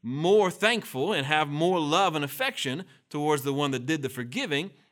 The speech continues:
versus the one who was only forgiven fifty. Now, why did Jesus tell this story? Presumably, Simon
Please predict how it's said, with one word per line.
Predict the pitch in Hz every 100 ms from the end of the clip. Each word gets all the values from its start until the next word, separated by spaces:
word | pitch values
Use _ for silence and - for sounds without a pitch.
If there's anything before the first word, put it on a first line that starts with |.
| _
versus | 117 127 131 135 127
the | 123
one | 120 123
who | 117
was | 123 120 -
only | 110 113 131
forgiven | 160 110 87 82 98 - _ _ _ _
fifty. | 240 208 - - _ _ _ _ _ _ -
Now, | 165
why | 262 370
did | 233
Jesus | 214 143 -
tell | 127
this | 95 87
story? | - - _ _ _ _ _ _ _ _ _ _ _ _ _ _ _ _
Presumably, | - 214 294 349 160 98 90 160 226 - _ _
Simon | - - 247 277 131 101 202